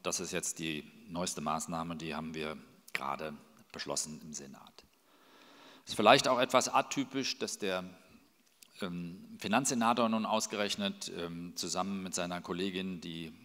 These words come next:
äh, Nutzung der Vorkaufsrechte vorantreibt. Das ist ja eigentlich ein altes Recht, also das gibt es schon relativ lange. Es ist aber ebenso lange wenig oder gar nicht wahrgenommen worden. Wir haben in Einzelfällen vertragliche Vorkaufsrechte wahrgenommen, wir haben aber nur,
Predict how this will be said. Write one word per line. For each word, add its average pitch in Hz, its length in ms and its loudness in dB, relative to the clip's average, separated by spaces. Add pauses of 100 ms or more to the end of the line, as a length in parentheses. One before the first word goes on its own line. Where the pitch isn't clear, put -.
(140)
äh, 87 280 -12 (160)
Nutzung 107 320 -2
der 90 100 -2
Vorkaufsrechte 139 760 2
vorantreibt. 131 640 -2
Das 123 140 -6
ist 120 120 -6
ja 107 160 -2
eigentlich 113 680 -4
ein 98 180 -4
altes 101 580 -4
Recht, - 440 -4
also 87 180 -10
das 85 220 -10
gibt - 220 -8
es 98 100 -4
schon 95 200 -6
relativ 90 520 -8
lange. 76 340 -6 (680)
Es - 160 -6
ist - 180 -6
aber 92 300 -8
ebenso 117 640 -4
lange 110 520 -4 (1400)
wenig 110 680 2
oder 95 180 -4
gar 85 320 2
nicht 101 300 -4
wahrgenommen 120 720 0
worden. 123 400 2
Wir 101 120 -2
haben 95 260 4
in 92 80 0
Einzelfällen 101 640 0
vertragliche 120 560 0
Vorkaufsrechte 127 640 -4
wahrgenommen, 113 600 -2
wir 95 160 -2
haben 101 260 0
aber 95 160 -8
nur, 92 240 -8